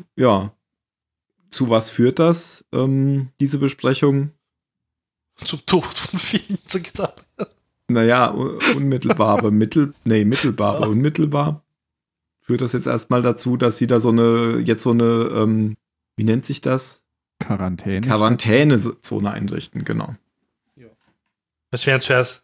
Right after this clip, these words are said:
Speaker 2: die Mannschafter natürlich mal geimpft, weil die sind ja wichtig. Also die Hunger Crew eigentlich mal. Und dann sollen eigentlich nur die, nur die behandelt werden, wo es halt schon irgendwie richtig, richtig heftig ist. Die wird die eine Medizin jetzt brauchen.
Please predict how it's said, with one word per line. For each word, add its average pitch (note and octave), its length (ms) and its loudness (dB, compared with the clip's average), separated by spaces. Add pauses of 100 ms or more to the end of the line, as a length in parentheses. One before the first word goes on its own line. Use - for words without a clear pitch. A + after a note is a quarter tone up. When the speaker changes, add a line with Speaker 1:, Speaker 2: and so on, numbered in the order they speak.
Speaker 2:
die A#2+ 60 -4
Mannschafter A#2 500 0
natürlich C#3+ 440 -2
mal C3+ 100 0
geimpft, C#3 520 -4
weil B2+ 60 0
die A#2 100 -4
sind A2+ 120 -6
ja G#2+ 140 -4
wichtig. - 520 -8 (500)
Also A#2 160 0
die A#2 140 0
Hunger B2+ 260 0
Crew D3 280 0
eigentlich C3+ 480 -2
mal. C3+ 300 0 (880)
Und A#2 440 2
dann A#2+ 80 0
sollen B2+ 260 2
eigentlich B2 320 -2
nur D3 180 2
die, C#3+ 160 -6 (100)
nur C#3+ 200 2
die C3 140 -16
behandelt A#2+ 580 -2
werden, B2 640 0 (120)
wo B2 60 -2
es A#2+ 140 -4
halt A#2 100 -4
schon - 180 -4
irgendwie A#2 600 -2 (440)
richtig, A#2+ 340 0
richtig A2 320 -6
heftig G2+ 340 -4
ist. - 420 -10 (720)
Die A#2+ 140 -2
wird B2 160 0
die A#2+ 60 2
eine A#2+ 100 4
Medizin A#2 420 0
jetzt - 220 -6
brauchen. F#2 420 -8